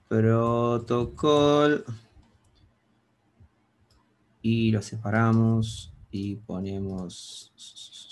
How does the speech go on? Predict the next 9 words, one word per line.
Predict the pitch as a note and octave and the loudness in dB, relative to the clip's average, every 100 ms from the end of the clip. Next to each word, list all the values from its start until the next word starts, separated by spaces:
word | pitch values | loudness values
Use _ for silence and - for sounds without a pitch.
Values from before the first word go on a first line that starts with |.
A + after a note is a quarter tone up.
| - - - _ - - - - - - - - - - | -20 -18 -20 _ -20 -20 -20 -20 -20 -20 -18 -16 -18 -14
process.m. | - G#2+ A2 A2 A2 - G#2 G#2+ - B2 A#2+ A#2+ G#2+ | -4 -4 -2 -4 -4 -2 -2 -2 -2 0 2 0 -2
Y | A2 | -4
este | A2 G2+ | -2 -4
me | G2 | -4
parece | G2 - | -6 -6
que | |
era | F#2+ F#2 | -4 -4
más | A2 | -6
complicado. | - - - - - - | -6 -6 -6 -6 -8 -14